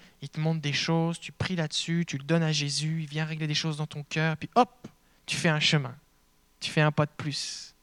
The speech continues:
Et te mets pas à regarder les autres comme dire, « Mais lui, il n'y a vraiment pas d'amour », parce que t'étais là il y a cinq minutes. T'étais comme ça, et pire, il y a cinq minutes. Fait que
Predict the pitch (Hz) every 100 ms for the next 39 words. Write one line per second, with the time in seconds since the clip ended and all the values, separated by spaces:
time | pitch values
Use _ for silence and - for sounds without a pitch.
0 | _ _ _ _ _ _ _ - _ _
1 | _ _ _ _ _ _ _ _ _ -
2 | - 190 196 226 202 175 175 160 160 160
3 | 160 160 190 - - - _ _ - -
4 | 139 127 123 120 123 127 120 127 123 131
5 | 123 127 214 - 151 147 - 160 - 165
6 | 175 139 - 143 131 127 - - _ _
7 | _ _ _ _ _ _ _ _ _ _
8 | 151 160 165 160 - 170 180 156 - -
9 | 175 - 151 135 143 135 123 - - -